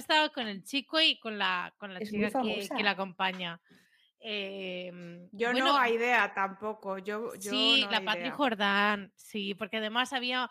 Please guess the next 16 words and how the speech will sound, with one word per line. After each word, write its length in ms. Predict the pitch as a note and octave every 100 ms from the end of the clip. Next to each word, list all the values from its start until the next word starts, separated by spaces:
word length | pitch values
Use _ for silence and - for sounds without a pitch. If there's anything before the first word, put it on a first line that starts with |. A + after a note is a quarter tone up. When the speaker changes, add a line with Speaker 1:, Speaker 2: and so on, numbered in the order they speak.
| -
Speaker 2:
La 180 | G4+ G3
Speaker 1:
un 140 | A3+ -
meme 120 | C4
Speaker 2:
Patri. 140 | C4 A3+
Speaker 1:
muy 180 | A3+
gracioso 680 | A#3 A#3+ A3+ B3 A#3+ - A#3+
de 100 | A#3
la 80 | A3
Anabel, 1080 | G3+ F#3+ G3 G#3+ G#3+ G#3+ G#3+ G#3+ G#3+ G#3 G3+ - _ _ _ -
em, 1120 | A#3 A3 F#3 F#3 F3+ E3+ E3+ E3 D#3+ D#3+ D#3+ _ _ _ _ _ _
¿cómo 100 | F3+
se 140 | -
llama? 480 | G#3+ A#3 G3+ E3+ D3 _ _ _ _ _ _ _ _ _ _ _ -
Anabel 360 | A3+ A3 A#3
Pantoja. 840 | A3 C4 G#3 C4+ C4 - A#3 B3 _ _ _ _ _ _ _ _ -
Speaker 3:
Ajá, 520 | - F3+ F3+ F#3 A3